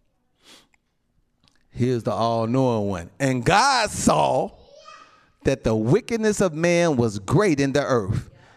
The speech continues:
and that every imagination of the thoughts of his heart was only evil continually." That's a wicked place. Everything, every thought you have is wicked, is evil. Oh my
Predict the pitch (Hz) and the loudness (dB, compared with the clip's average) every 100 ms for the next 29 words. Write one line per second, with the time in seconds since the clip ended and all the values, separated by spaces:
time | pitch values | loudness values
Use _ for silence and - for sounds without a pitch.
0 | _ _ 170 156 143 - _ - 294 233 | _ _ -2 0 -2 -4 _ 0 0 2
1 | 202 190 170 196 208 185 196 185 170 170 | 2 4 4 2 0 0 0 0 0 0
2 | 151 123 117 - 202 190 - - _ 131 | 0 -2 -4 0 0 0 -4 -16 _ -2
3 | 131 135 - 202 190 180 - _ _ _ | 0 -2 0 2 2 -2 -8 _ _ _
4 | _ 110 110 - 139 165 180 175 165 165 | _ -4 -4 -4 -2 0 2 2 0 -4
5 | - - 202 220 220 214 214 208 202 - | -8 -2 0 2 2 2 4 2 0 -6
6 | - _ _ _ _ - 101 95 - 165 | -20 _ _ _ _ -10 -10 -6 -4 -2
7 | 120 82 69 - - - _ _ _ _ | -2 -4 -8 -12 -18 -20 _ _ _ _
8 | _ _ _ _ 151 - 135 117 104 95 | _ _ _ _ -4 -2 -4 -4 -6 -8
9 | 131 78 - - - - - - - - | -8 -8 -14 -20 -20 -20 -18 -20 -20 -20
10 | _ 214 247 262 240 240 240 220 214 208 | _ -2 0 0 -2 -2 0 0 0 0
11 | 214 254 247 247 - 233 220 - 214 190 | 0 0 0 -2 0 0 0 0 0 2
12 | 208 175 147 135 165 226 - 123 135 - | 2 0 -2 0 2 2 0 -4 -4 0
13 | 294 220 117 101 - - _ _ _ _ | 0 0 -2 -8 -12 -20 _ _ _ _
14 | _ _ _ - - 104 - 104 | _ _ _ -14 -12 -10 -10 -10